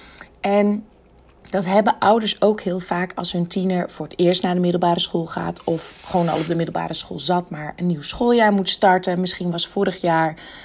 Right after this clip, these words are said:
een pittig jaar. Ehm, heb je, heb je veel strijd en ruzie gehad over het huiswerk en heb je besloten het allemaal helemaal anders te doen?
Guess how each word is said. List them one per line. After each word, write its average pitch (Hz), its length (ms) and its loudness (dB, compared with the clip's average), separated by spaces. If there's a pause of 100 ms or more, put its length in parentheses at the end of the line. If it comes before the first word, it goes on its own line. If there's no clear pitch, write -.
(180)
een 226 200 0
pittig 254 380 4
jaar. 185 420 4 (460)
Ehm, 175 600 -4
heb 185 180 -10
je, 196 240 -2
heb 196 180 -8
je 202 100 -4
veel - 160 -2
strijd 208 460 4
en 202 140 2
ruzie 190 320 0
gehad 180 380 -2
over 175 220 -2
het 190 100 -4
huiswerk 170 680 0
en 170 100 -6
heb 180 120 -4
je - 100 -8
besloten 175 500 -2
het - 100 -14
allemaal 170 300 -2
helemaal 185 440 2
anders 175 380 0
te 170 100 -6
doen? 165 300 -2